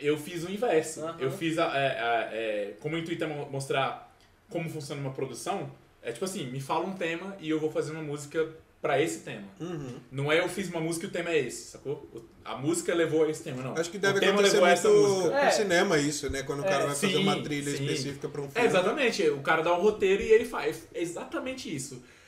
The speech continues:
Speaker 1: Talvez isso tenha vindo na minha cabeça por ser, por trabalhar nessa área de cinema, T V e
Speaker 3: Sim.
Speaker 1: tal. Então, meio que pra mim é normal. Mas eu falei isso pros, pros outras pessoas que estão envolvidas comigo no E P, eles falaram, "Tá, você tem o quê?" "Não, eu tenho o nome, a capa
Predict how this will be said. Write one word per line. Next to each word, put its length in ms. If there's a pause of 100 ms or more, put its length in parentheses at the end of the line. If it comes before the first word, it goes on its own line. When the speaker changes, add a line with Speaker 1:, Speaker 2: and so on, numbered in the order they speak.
(160)
Speaker 1:
Talvez 340
isso 300
tenha 200
vindo 280
na 60
minha 120
cabeça 500 (460)
por 140
ser, 640
por 80
trabalhar 380
nessa 260
área 200
de 300
cinema, 380
T 140
V 160
e 20
Speaker 3:
Sim. 60
Speaker 1:
tal. 280 (240)
Então, 240
meio 200
que 100
pra 280
mim 100
é 100
normal. 560 (440)
Mas 300
eu 80
falei 300
isso 220
pros, 220
pros 200
outras 180
pessoas 220
que 20
estão 140
envolvidas 420
comigo 240
no 80
E 60
P, 100
eles 180
falaram, 380 (380)
"Tá, 240
você 120
tem 180
o 60
quê?" 240
"Não, 120
eu 40
tenho 180
o 40
nome, 300
a 40
capa 540